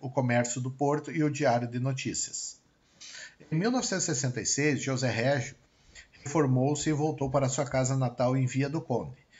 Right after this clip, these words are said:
continuando a escrever e onde morreu a vinte e dois de dezembro de mil novecentos e sessenta e nove,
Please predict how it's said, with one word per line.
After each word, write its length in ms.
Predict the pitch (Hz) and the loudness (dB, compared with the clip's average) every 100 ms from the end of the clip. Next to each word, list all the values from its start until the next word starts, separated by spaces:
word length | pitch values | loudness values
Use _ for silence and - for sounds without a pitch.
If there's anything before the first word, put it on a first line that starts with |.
| - - - | -20 -20 -4
continuando 520 | 175 170 202 165 165 | -2 -2 0 0 0
a 20 | |
escrever 580 | 170 - 180 143 131 151 | -2 -2 -2 2 2 4
e 100 | 160 | 4
onde 200 | 147 147 | 2 2
morreu 380 | 151 147 123 139 | 0 2 4 2
a 60 | 147 | 2
vinte 240 | 139 147 | 0 -2
e 40 | 131 | -2
dois 260 | 123 139 | 0 0
de 100 | 135 | -2
dezembro 540 | 139 139 117 120 139 131 | -2 -2 0 0 -2 -2
de 100 | 135 | 0
mil 220 | 131 190 | 0 -2
novecentos 400 | 185 - 147 139 | -4 -4 -4 -4
e 100 | 143 | -4
sessenta 260 | 139 131 | -2 -2
e 60 | 156 | 0
nove, 380 | 139 98 - | -2 -4 -8